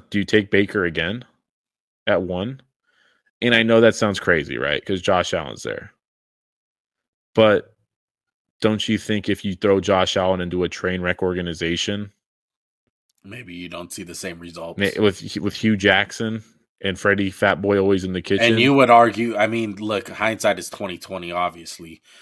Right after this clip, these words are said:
Speaker 2: but Josh Allen, thinking of rookie Josh Allen, no, prospect Josh Allen, fuck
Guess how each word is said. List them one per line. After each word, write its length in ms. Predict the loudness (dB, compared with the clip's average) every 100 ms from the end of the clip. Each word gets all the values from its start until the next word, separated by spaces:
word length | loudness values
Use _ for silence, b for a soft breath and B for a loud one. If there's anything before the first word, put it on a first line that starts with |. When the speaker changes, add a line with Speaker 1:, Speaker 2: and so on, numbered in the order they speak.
| b b b
Speaker 2:
but 480 | 4 6 6 4 -4 _ _ _ _ _ _ _ _ _ _ -18
Josh 440 | -8 -2 0 0 0
Allen, 580 | 0 0 -2 -8 -14 -20 _ _ _ _ _ _ _ _ -10
thinking 360 | -8 -6 -6 -6
of 240 | -10 -4
rookie 380 | 2 2 0 -8
Josh 340 | -4 -2 -4
Allen, 180 | -8 -8
no, 120 | -8 -8
prospect 800 | -6 0 0 -2 -8 -10 -8
Josh 300 | -10 -10 -10 -14
Allen, 240 | -14 -18
fuck 240 | -20 -20